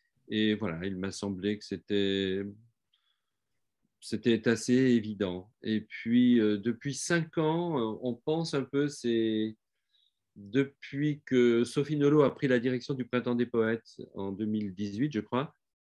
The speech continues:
euh, vous voyez, elle a commencé une sorte d'abécédaire de la poésie, puisqu'on a eu le thème de l'ardeur, puis, euh, le thème de la beauté, le courage, le désir et maintenant l'éphémère.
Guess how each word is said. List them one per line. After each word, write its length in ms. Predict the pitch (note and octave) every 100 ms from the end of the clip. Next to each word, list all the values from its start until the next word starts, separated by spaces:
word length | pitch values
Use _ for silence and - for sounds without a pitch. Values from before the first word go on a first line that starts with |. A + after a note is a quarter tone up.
| _ -
euh, 320 | G#2 G#2+ G#2 G#2
vous 60 |
voyez, 240 | G#2+ A#2+ C3+
elle 80 |
a 80 | G2+
commencé 720 | - - C#3 C3+ B2+ - D3
une 120 | C#3 A2+
sorte 320 | - A#2+ A2+
d'abécédaire 1040 | G2 A#2 C#3 - C#3 A2+ B2 B2+ B2+ B2
de 80 | A#2
la 160 | G#2
poésie, 580 | G#2 A2 A2+ A2+ D3+ F#3 -
puisqu'on 480 | G#2+ - A2 G#2
a 60 | G#2
eu 220 | G#2+ G2+ - _ _ _ G#2+
le 200 | A2+ A2+
thème 400 | A#2+ A2+ G#2 F#2+
de 120 | G2+
l'ardeur, 800 | G#2 G2+ G2+ A2+ B2+ C#3 C#3+ -
puis, 380 | - A2 A2 G2+
euh, 200 | F#2+ G2
le 140 | G#2
thème 180 | G#2 A2
de 80 | G#2+
la 140 | G#2
beauté, 760 | G2+ A#2 A#2+ B2+ B2+ C3 C3+ C3 _ _ -
le 140 | G#2+ A2+
courage, 840 | B2 A2+ A#2+ B2+ B2+ C3 B2 - -
le 260 | G#2 A2
désir 880 | A2+ B2 A#2+ B2 C3 C3+ C3+ C3 - -
et 80 | A#2
maintenant 320 | A2+ - A#2
l'éphémère. 680 | A2+ - A2+ A#2+ F3 G3+